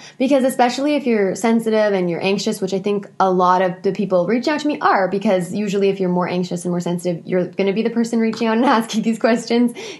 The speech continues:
'cause you're more cognizant of it, which is, I think, it can be a very good thing 'cause you care deeply about your work. You're an intentional person. Try not to take things personally when you're working. If clients can't come or things change,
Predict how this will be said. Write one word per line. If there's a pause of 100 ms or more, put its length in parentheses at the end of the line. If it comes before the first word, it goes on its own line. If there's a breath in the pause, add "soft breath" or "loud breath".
'cause
you're
more
cognizant
of
it,
which
is,
I
think,
it
can
be
a
very
good
thing
'cause
you
care
deeply
about
your
work.
You're
an
intentional
person. (260)
Try
not
to
take
things (120)
personally
when
you're
working.
If (160)
clients
can't
come
or
things
change,